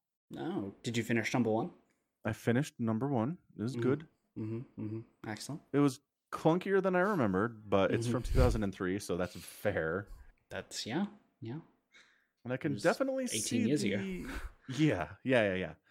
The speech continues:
Speaker 2: So I can
Speaker 1: But
Speaker 2: definitely see the potential in a remake. I hope it's good. I hope the remake
Speaker 1: Mm-hmm.
Speaker 2: of kotor is good because I think it
Speaker 1: Mm-hmm.
Speaker 2: deserves it. It's a great game.
Speaker 1: There are people who were born after that game was made who are old enough to drink here in Australia.
Speaker 2: Yes, it's a
Speaker 1: Like,
Speaker 2: very
Speaker 1: that's
Speaker 2: old game.
Speaker 1: Whew,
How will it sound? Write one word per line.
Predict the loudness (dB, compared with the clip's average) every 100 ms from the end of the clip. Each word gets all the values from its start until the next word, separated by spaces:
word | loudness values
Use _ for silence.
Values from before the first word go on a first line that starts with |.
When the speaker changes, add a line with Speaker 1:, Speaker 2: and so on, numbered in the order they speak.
| -20 _ _ _ _ _ -2
Speaker 2:
So |
I | 2
can | 6
Speaker 1:
But | 4
Speaker 2:
definitely | 6 2
see | 2
the | 0
potential | 4 4 6 4
in |
a | 4
remake. | 2 -2 -2
I | 2
hope | 4 4
it's | 2
good. | 0 -4 -4
I | -6
hope | -4
the | 0
remake | 2 2
Speaker 1:
Mm-hmm. | 0 -2 -2
Speaker 2:
of |
kotor | -2 -4
is | -4
good | -4 -4
because | -4 -6 -2
I | 0
think | 0
it |
Speaker 1:
Mm-hmm. | -2
Speaker 2:
deserves | -4 -4 -4
it. | -6 -8 -10
It's | -12 -12
a | -10
great | -6 -6
game. | -4 -8 -10 _ _ -2
Speaker 1:
There | 0
are |
people | 4 2 4 4 4 2 -2
who |
were | 0
born | 4 4 4
after | 2 0 0
that | 0
game | 0 0
was | -2 -2
made | 0 2 0
who | -2
are | 0
old | 0 0
enough | -4
to | -6
drink | -8 -6 -8
here | -10 -12
in | -12
Australia. | -12 -12 -12 -16 _ _ _ _ _ -6
Speaker 2:
Yes, | -4 -6 -10
it's | -6 -2
a | -2
Speaker 1:
Like, | 2
Speaker 2:
very | 2 2
Speaker 1:
that's | 0
Speaker 2:
old | -4
game. | -10 -16 -18 _ _ _ -14 -12
Speaker 1:
Whew, | -4 -2 -2